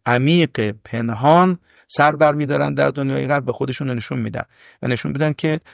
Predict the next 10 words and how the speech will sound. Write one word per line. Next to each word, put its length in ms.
اونها 240
نتونستن 760
یک 240
بافت 400
انسانی، 760
اه، 400
سالمی 480
رو 100
تربیت 580
بکنن. 300